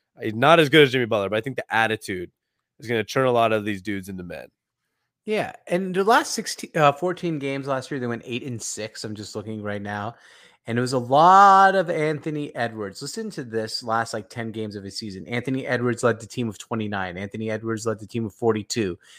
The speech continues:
Speaker 2: Towns twenty-seven, Towns twenty-seven, Towns twenty-eight, Edwards twenty-nine, Towns twenty-four, Edwards thirty. Like,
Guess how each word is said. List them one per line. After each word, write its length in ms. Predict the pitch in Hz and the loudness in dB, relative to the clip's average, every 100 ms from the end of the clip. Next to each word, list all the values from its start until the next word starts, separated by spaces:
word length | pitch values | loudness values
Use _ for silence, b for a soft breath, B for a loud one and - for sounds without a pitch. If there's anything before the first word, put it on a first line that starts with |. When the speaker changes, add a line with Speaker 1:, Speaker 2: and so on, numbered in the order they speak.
| B - | B -2
Speaker 2:
Towns 360 | - 117 113 | 4 4 4
twenty-seven, 480 | - 120 110 113 107 | -2 -4 -2 -2 -2
Towns 300 | 113 107 104 | -2 -2 -4
twenty-seven, 500 | 110 104 - 107 104 | -6 -6 -4 -4 -4
Towns 320 | - 107 104 | -2 -2 -4
twenty-eight, 380 | - 110 107 113 - | -8 -8 -6 -4 -2
Edwards 380 | 147 123 98 | 0 0 -4
twenty-nine, 560 | - - 113 104 101 92 B B B _ | -8 -4 -4 -2 -2 -4 B B B _
Towns 360 | - 123 127 | 2 4 4
twenty-four, 640 | - 127 117 - 117 113 - | -2 -4 -4 0 2 2 0
Edwards 440 | 113 107 104 - - | -2 -2 -2 -4 -6
thirty. 380 | - 101 85 - b b b | -4 -4 -6 -18 b b b
Like, 240 | 131 123 | -6 -6